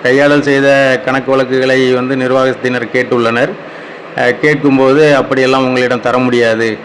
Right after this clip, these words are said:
என்று வம்பாக பேசி, தொடர்ந்து வம்பாக பேசி வந்துள்ளார். அதனை வெள்ளாளன் விலை நிர்வாகத்தினர் டி எஸ் சபானி நிர்வாகத்திடம் வந்து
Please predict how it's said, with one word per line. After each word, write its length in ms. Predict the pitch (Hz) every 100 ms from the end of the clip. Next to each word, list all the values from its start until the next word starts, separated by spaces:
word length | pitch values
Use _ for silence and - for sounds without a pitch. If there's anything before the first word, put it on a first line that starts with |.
| -
என்று 340 | 117 113 131 123
வம்பாக 480 | 117 123 120 123 127
பேசி, 600 | 120 117 - 131 120 113
தொடர்ந்து 320 | - 127 135
வம்பாக 380 | 135 120 120 127
பேசி 300 | 117 120 113
வந்துள்ளார். 400 | 117 107 110 113 - - - - - - - - - - - - -
அதனை 400 | - 131 147 151
வெள்ளாளன் 500 | 151 139 139 143 139
விலை 380 | 135 135 135 135 101 95 - _
நிர்வாகத்தினர் 720 | 143 143 139 127 131 139 - 120 - - - - - - - - - - - 139
டி 120 | 139 151
எஸ் 240 | 147 147
சபானி 340 | 139 135 135
நிர்வாகத்திடம் 460 | 127 131 131 123 123
வந்து 460 | 123 123 147 180